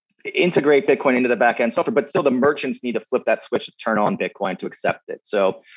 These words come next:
it'll be there, it'll be in the background waiting, uh, for them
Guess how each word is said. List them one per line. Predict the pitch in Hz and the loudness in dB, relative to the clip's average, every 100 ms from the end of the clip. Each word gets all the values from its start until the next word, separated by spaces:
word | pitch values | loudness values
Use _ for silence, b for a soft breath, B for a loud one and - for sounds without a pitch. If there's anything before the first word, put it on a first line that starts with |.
| B B | B B
it'll | 127 120 | 2 4
be | 139 135 | 4 4
there, | 135 | 6
it'll | 135 113 | 4 4
be | 113 | 0
in | 120 | 2
the | |
background | 113 113 113 113 110 107 | 2 2 2 0 0 -2
waiting, | 107 107 104 98 95 - | -2 -2 -4 -6 -10 -8
uh, | 98 95 92 92 - | -2 0 0 -2 -4
for | 107 | -4
them | 98 92 90 | -2 -2 -2